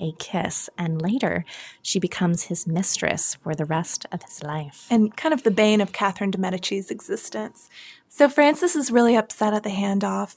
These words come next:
Speaker 2: He's sad to be giving his sons up as prisoners. He promises them that he'll try to bring them home soon, but really he has no intention of fulfilling the terms of this treaty.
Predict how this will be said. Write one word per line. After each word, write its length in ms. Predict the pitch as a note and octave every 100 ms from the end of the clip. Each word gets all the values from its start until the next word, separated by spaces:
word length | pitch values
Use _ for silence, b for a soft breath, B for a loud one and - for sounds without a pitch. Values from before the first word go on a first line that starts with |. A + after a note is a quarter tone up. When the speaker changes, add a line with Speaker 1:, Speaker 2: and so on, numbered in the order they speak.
| -
Speaker 2:
He's 280 | - A3 -
sad 340 | A#3 A3+ A3+
to 340 | - A3 G#3+ G#3+ B B
be 280 | - A#3+ A#3 - B B _ -
giving 260 | G#3+ A#3+ A3+
his 120 | G#3+
sons 320 | - A3 A3
up 160 | G#3+ G#3+
as 140 | G3
prisoners. 640 | - A3 G#3+ G3 G3 G#3 - B B B B B _ _ _ _
He 120 | B3+
promises 640 | C#4 C#4 C4+ D4 - C#4+ B3+
them 200 | C4 B3+
that 240 | A#3+ - -
he'll 160 | A#3+
try 180 | A#3 B3
to 80 | A#3
bring 200 | A3 A3
them 140 | A3
home 260 | G#3 G#3 A3
soon, 400 | - A#3+ B3 B3+
but 140 | - A#3+
really 300 | A#3 C#4 C4+
he 160 | A#3+
has 200 | A#3+ A#3
no 400 | A#3 A3+ A#3+ B3
intention 680 | B3 A3 G#3+ A3 G#3+ - G3
of 120 | -
fulfilling 500 | - G#3 - G3+ G3+
the 60 | G3
terms 360 | G3 G#3 G3
of 100 | F3+
this 160 | F#3 -
treaty. 340 | - G#3+ F#3+